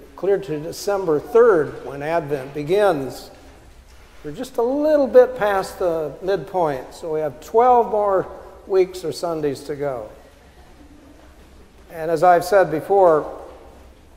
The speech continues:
I continue to think of this long season as the season of discipleship. And I say that because we learn over this half year these Old Testament stories.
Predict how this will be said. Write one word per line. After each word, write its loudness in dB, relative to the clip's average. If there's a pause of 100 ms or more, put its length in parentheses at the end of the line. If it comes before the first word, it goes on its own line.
(220)
I -2
continue -2
to 0
think -4
of 0
this -4
long -2
season -6 (880)
as -10
the -14
season -6
of -8
discipleship. -6 (480)
And -14
I -14
say 0
that 6
because 2
we 0
learn 0 (340)
over 0
this -4
half -6
year -2 (1000)
these -6
Old 2
Testament -6
stories. -6